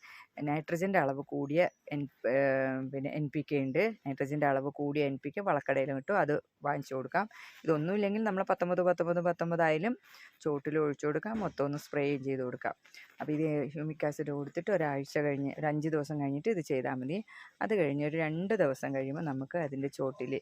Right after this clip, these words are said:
അതിലേക്ക് കുറച്ച് പിന്നെ ആ ചെറി-, ചെറിയ ചെറിയ ലീവ്സ് വരുന്നുണ്ടല്ലോ, അതിലേക്കൊന്ന് എപ്സം സോൾട്ട്, എപ്സം സോൾട്ട് സ്പ്രേ ചെയ്ത് കൊടുക്കണം. എപ്സം സോൾട്ട് സ്പ്രേ ചെയ്ത് കൊടുത്തതിന് ശേഷം അതും, അതും കഴിഞ്ഞൊരു, ഒരു രണ്ട് ദിവസം കഴിഞ്ഞാൽ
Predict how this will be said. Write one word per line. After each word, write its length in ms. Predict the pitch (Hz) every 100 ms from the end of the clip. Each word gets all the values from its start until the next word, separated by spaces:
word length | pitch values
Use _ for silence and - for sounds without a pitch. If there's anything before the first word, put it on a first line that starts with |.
| -
അതിലേക്ക് 480 | 143 143 156 - 226 -
കുറച്ച് 360 | 143 - 156 - - - - _ -
പിന്നെ 280 | 135 139 147 147
ആ 120 | 147 147 147
ചെറി-, 300 | 143 127 -
ചെറിയ 200 | 170 160
ചെറിയ 220 | 165 170 170
ലീവ്സ് 340 | 165 160 -
വരുന്നുണ്ടല്ലോ, 500 | 175 151 147 143 139
അതിലേക്കൊന്ന് 540 | 147 160 151 160 156 202
എപ്സം 300 | 151 - 175
സോൾട്ട്, 340 | 151 135 120 - -
എപ്സം 240 | 143 147 147
സോൾട്ട് 340 | 147 139 -
സ്പ്രേ 240 | - 139 123
ചെയ്ത് 200 | 131 127
കൊടുക്കണം. 380 | 120 - 131 190 226 - - - - -
എപ്സം 240 | 143 147
സോൾട്ട് 320 | 147 151 139
സ്പ്രേ 220 | 151 - 143
ചെയ്ത് 220 | 135 143 147
കൊടുത്തതിന് 420 | 143 - 135 139
ശേഷം 360 | 143 135 196 247 - _ _ - - _ -
അതും, 320 | 143 147 180 -
അതും 200 | 180 208
കഴിഞ്ഞൊരു, 400 | 208 143 143 147 156 -
ഒരു 160 | 151
രണ്ട് 240 | 156 147 139
ദിവസം 280 | 135 131 147
കഴിഞ്ഞാൽ 360 | 143 143 143